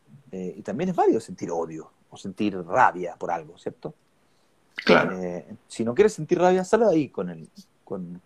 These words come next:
Speaker 1: con el amor, ¿cierto?
Speaker 2: Iván,
Speaker 1: Por ejemplo.
Speaker 2: y cuando hablamos, cuando hablamos de salir de ahí, por
Speaker 1: Ya.
Speaker 2: ejemplo, eh, específicamente, ¿a qué nos referimos? Como,
Speaker 1: A una
Speaker 2: eh,
Speaker 1: emoción o, a una emoción o a una situación que, que te desagrada o que te disgusta o que,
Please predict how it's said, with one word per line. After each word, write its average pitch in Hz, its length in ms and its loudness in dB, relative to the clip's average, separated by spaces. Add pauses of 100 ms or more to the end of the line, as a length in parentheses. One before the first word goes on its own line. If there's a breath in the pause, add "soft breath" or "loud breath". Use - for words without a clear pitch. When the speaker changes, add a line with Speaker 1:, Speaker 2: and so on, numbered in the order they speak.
Speaker 1:
con 90 160 -6
el 85 80 -10
amor, 78 220 -12 (340)
¿cierto? - 300 -10 (800 loud breath)
Speaker 2:
Iván, 226 240 12
Speaker 1:
Por 254 80 12
ejemplo. 240 140 6
Speaker 2:
y 233 40 12
cuando 233 240 12
hablamos, 247 400 12 (400)
cuando 220 240 10
hablamos 233 280 12
de 254 100 12
salir 240 360 12
de 247 100 12
ahí, 190 460 8
por 196 100 2
Speaker 1:
Ya. 180 40 4
Speaker 2:
ejemplo, 185 580 0 (360)
eh, 180 520 8 (440)
específicamente, 254 920 12
¿a 254 80 12
qué 269 100 10
nos 277 140 12
referimos? 220 640 10
Como, 180 320 6
Speaker 1:
A 190 80 -2 (680 soft breath)
una 190 140 8
Speaker 2:
eh, 180 220 12
Speaker 1:
emoción 175 400 12
o, 175 180 2
a 135 80 4
una 131 180 2
emoción 123 340 -2
o 170 40 -4
a 156 40 -2
una 143 140 -4
situación 143 420 -4
que, 139 360 -2
que 127 140 0
te 113 140 0
desagrada 107 500 0
o 135 40 -2
que 127 100 -4
te 98 100 -2
disgusta 101 400 -6
o 123 40 -4
que, 104 240 -6